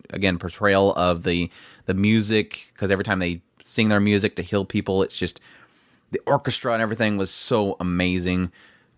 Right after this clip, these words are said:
Prima Doll, I love their style as well, the character designs and the contrast of the world itself. Made in Abyss, again, is like a big, gigantic, like, m-, like, it's an art piece. Like, every single shot is like, you could have that in a museum. Call of the Night,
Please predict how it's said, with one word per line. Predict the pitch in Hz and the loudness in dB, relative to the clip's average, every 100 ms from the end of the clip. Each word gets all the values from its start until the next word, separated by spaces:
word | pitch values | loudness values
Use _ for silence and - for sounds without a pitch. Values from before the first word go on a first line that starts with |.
| - | -2
Prima | 165 | 2
Doll, | 151 143 135 135 127 | 4 4 4 2 2
I | 110 | 2
love | 117 107 | 2 4
their | 113 107 | 2 2
style | - 110 98 | 2 2 2
as | 101 | 2
well, | 107 104 98 | 2 2 2
the | |
character | 101 104 101 | 0 -2 -2
designs | 101 98 98 95 | 0 2 2 2
and | 92 | -2
the | 87 | -4
contrast | - - 98 - 95 95 | -4 0 0 2 -2 0
of | |
the | 95 92 | -2 0
world | 90 87 | 0 -2
itself. | - - 92 90 - | -2 2 4 2 2
Made | 113 117 | 2 2
in | |
Abyss, | 92 104 - | 2 2 2
again, | 92 95 | 0 -2
is | 90 | 0
like | 87 - | -2 -4
a | |
big, | 90 101 90 - - | 0 0 0 -6 -6
gigantic, | 98 87 98 92 90 - _ _ _ _ _ _ _ _ - | -2 -2 -2 -2 -2 -8 _ _ _ _ _ _ _ _ 0
like, | 95 85 - _ _ _ | 0 0 -6 _ _ _
m-, | 107 107 101 - | 2 2 0 -2
like, | 95 - _ | -2 -2 _
it's | 98 | -4
an | 127 | 0
art | 117 110 | 0 0
piece. | 87 - - | -4 -6 -6
Like, | - | 0
every | 120 127 | 2 2
single | 131 117 | 2 0
shot | 104 - 101 92 | 0 0 2 2
is | 95 | 0
like, | 95 92 | -2 -4
you | 98 | -4
could | 98 | -2
have | 104 95 | 0 0
that | 87 | -2
in | 85 | -4
a | 90 85 _ - | -6 -6 _ -4
museum. | 98 87 85 76 78 - - - _ _ | -4 -2 -2 -4 -8 -16 -20 -20 _ _
Call | - 147 | -2 2
of | |
the | 131 | 4
Night, | 117 117 110 | 4 2 0